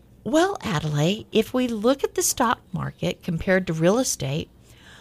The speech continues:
home prices rise and fall in a generally smooth fashion. Stock prices, on the other hand, display a much more volatile movement within a very short time period.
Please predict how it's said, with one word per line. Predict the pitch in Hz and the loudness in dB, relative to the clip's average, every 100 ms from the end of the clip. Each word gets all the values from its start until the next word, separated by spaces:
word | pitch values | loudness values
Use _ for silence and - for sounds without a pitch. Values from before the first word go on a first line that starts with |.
| - | -20
home | - 247 262 381 | 2 4 4 2
prices | - 233 233 - 240 | 2 4 4 0 0
rise | 190 160 175 226 262 | 4 6 8 8 6
and | 277 285 | -2 -2
fall | 196 165 151 190 _ _ - _ | 0 0 -2 -6 _ _ -20 _
in | - 202 | 2 2
a | 196 | 2
generally | 180 190 202 247 262 233 185 | 0 0 0 2 0 0 -2
smooth | - - 175 156 165 | -2 0 2 2 0
fashion. | - 196 202 233 - 156 139 _ _ - - | -2 -2 -2 -4 -10 -12 -14 _ _ -20 -20
Stock | - - - 202 262 440 - | -6 -6 0 8 8 8 0
prices, | - 160 151 - 151 147 | -6 -4 -2 -2 -2 0
on | 139 | 0
the | 143 143 | 0 -2
other | 143 147 | -2 -4
hand, | 156 143 147 220 - - - - | -4 -4 -2 -4 -8 -20 -20 -12
display | 208 - - 214 220 | -6 -6 0 2 4
a | |
much | 202 208 233 294 330 - 247 | 2 0 4 6 6 2 0
more | 208 185 | 4 4
volatile | 170 170 175 175 - 160 | 2 0 0 -2 -2 0
movement | 151 151 143 - 120 101 _ - - | 2 2 2 -2 -8 -8 _ -20 -6
within | - - 202 | -2 4 6
a | 180 | 4
very | 160 175 262 247 | 4 4 4 0
short | - 147 156 - | 2 2 2 -2
time | 233 269 - | -4 -4 -4
period. | - 139 135 143 | -8 -8 -10 -18